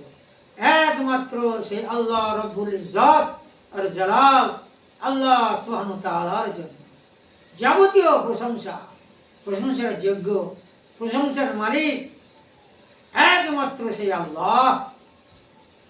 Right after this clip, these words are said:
যার শক্তি এবং ক্ষমতা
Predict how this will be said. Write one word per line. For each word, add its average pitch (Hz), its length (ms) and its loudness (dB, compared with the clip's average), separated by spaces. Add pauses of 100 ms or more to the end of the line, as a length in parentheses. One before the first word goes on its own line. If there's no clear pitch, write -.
(240)
যার 175 320 -2 (2000)
শক্তি 302 340 0 (140)
এবং 262 120 -2 (160)
ক্ষমতা 262 400 4